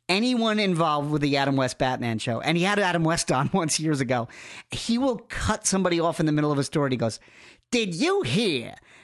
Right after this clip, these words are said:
that Cesar Romero would like boys to come in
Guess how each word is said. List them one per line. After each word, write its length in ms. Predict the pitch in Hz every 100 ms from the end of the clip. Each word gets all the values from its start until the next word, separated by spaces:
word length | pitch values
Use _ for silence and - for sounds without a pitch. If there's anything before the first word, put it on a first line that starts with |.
| _ -
that 200 | 147 135
Cesar 580 | - - 311 311 285 294
Romero 840 | 262 220 202 202 175 135 127 120 - - - _
would 320 | 135 165 160
like 560 | 139 143 165 262 220 - - _ -
boys 880 | 135 214 302 190 127 123 - - - _
to 160 | 185 165
come 280 | - 240 269
in 360 | 214 180 170